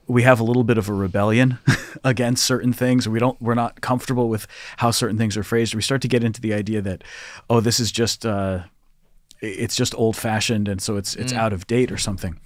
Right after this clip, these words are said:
Speaker 1: But what you're doing in this is, is you're actually saying it's, instead of deciding based on our current language, our modern language, deciding what the gospel is telling us, why don't we understand something about the language itself that the gospel was first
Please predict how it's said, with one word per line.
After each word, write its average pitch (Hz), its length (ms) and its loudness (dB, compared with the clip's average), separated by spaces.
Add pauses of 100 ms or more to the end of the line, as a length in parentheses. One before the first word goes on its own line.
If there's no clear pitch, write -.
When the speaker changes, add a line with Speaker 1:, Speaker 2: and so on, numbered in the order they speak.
(380)
Speaker 1:
But 127 100 2
what 135 100 6
you're 135 120 8
doing 156 320 8
in 113 80 6
this 110 180 0
is, 101 120 -4
is 104 160 -4
you're 120 120 2
actually 139 360 2
saying 107 500 0
it's, - 260 -6 (480)
instead 147 400 4
of 156 100 4
deciding 123 520 2
based 117 280 0
on 101 180 -2 (100)
our 131 480 4
current 147 440 0
language, 92 500 -4
our 123 240 0
modern 117 400 -2
language, 92 560 -4 (420)
deciding 113 420 2
what 104 180 -2
the 107 80 -4
gospel 98 420 -4
is 92 80 -4
telling 90 320 -6
us, - 240 -8 (220)
why 120 220 0
don't 139 140 2
we 110 320 -4
understand 110 580 -2
something 113 340 -2
about 95 460 -6 (540)
the 110 140 -4
language 107 400 -2
itself 107 400 -2
that 95 140 -4
the 107 80 -8
gospel 101 360 -4
was 90 220 -4
first - 560 -8